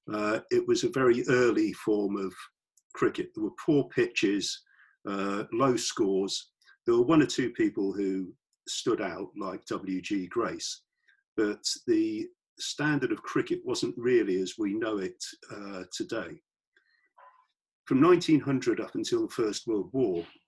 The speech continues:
there's what's known in cricket as the Golden Age,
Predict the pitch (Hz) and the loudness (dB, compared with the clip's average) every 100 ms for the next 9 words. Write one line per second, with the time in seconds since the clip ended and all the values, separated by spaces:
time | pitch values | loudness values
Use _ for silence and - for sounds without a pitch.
0 | _ _ _ _ - - 117 - 123 143 | _ _ _ _ -20 -6 -6 -4 -2 2
1 | 127 120 107 120 - 117 107 - 104 117 | 4 2 2 -2 -2 -2 -4 -6 -4 0
2 | 120 104 90 78 82 - | 0 0 -2 -6 -8 -10